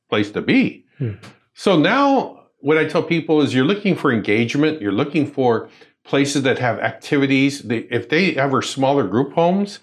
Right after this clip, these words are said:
Speaker 1: they're bringing activities in. They're having people come in to do painting, to do different things. And they're, they're keeping people going.
Speaker 2: Mm-hmm.
Speaker 1: You look like, you always ask, "What kind of engagement do you have?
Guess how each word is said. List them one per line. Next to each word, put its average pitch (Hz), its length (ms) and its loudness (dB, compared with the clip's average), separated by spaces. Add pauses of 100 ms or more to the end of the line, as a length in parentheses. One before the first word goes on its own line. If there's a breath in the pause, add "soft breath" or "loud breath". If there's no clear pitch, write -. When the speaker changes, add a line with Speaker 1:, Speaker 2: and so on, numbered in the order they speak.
(260 loud breath)
Speaker 1:
they're 127 140 2
bringing 135 440 2
activities 113 580 0
in. 110 200 0
They're 95 120 -4
having 127 320 -2
people 127 340 -2
come 110 260 -2
in 123 180 0
to 104 100 -2
do 123 200 0
painting, 110 520 -4
to 92 100 -6
do 107 260 -2
different 101 460 -6
things. - 480 -8 (260 soft breath)
And 117 120 0
they're, 113 100 2
they're 92 140 -4
keeping 113 360 -8
people 95 300 -6
going. 101 460 -2
Speaker 2:
Mm-hmm. 110 300 -4
Speaker 1:
You 131 100 4
look 202 180 2
like, 139 220 -2
you 160 120 4
always 180 220 2
ask, 165 220 -2
"What 175 160 0
kind 185 120 0
of - 20 2
engagement 143 420 0
do - 80 -8
you 92 80 -4
have? 82 240 -6